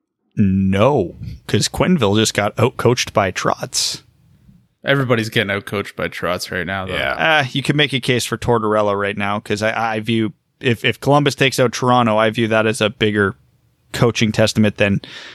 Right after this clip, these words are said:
Speaker 1: taking out the Panthers.
Speaker 3: I, like, I'm, I cannot say enough good things about what John Tortorella has done. Look, and, and, okay, Flames Jet-, we'll do Flames Jets first. Flames Jets, Calgary wins three one.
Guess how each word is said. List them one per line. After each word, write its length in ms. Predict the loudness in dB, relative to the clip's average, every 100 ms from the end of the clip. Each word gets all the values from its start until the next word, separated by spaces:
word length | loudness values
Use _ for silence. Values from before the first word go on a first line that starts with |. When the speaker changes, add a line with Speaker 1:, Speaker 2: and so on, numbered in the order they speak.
| -2
Speaker 1:
taking 240 | -2 2
out 120 | 2 0
the 80 |
Panthers. 720 | -2 2 2 0 -6 -6 -8 -14 _ _ _ _ -20 -20 -10
Speaker 3:
I, 280 | -2 2 2
like, 420 | 2 0 0 -8 _ 0
I'm, 600 | 2 2 0 -2 -10 _ _ _ _ _ _ -8
I 100 | -4
cannot 360 | -2 0 0 0
say 140 | -2
enough 200 | -2 -4
good 140 | -6 -6
things 220 | -4 -4
about 160 | -6 -4
what 160 | -4
John 220 | -2 -4
Tortorella 500 | -4 -8 -6 -6 -6
has 100 | -6 -4
done. 200 | -4 -6 -16 -2
Look, 220 | 0 0 0
and, 180 | 0 2
and, 460 | 0 0 -6 -8 -20 _ -2
okay, 300 | 0 2 0
Flames 440 | -2 0 2 2 0
Jet-, 180 | 2
we'll 80 | 2
do 160 | 2 2
Flames 300 | 2 -2 0
Jets 260 | -2 0 -2
first. 280 | -2 -4
Flames 280 | 0 2 2
Jets, 240 | 2 2 0
Calgary 400 | 0 0 0 0
wins 220 | -2 -2
three 180 | 0 0
one. 380 | 0 -2 -4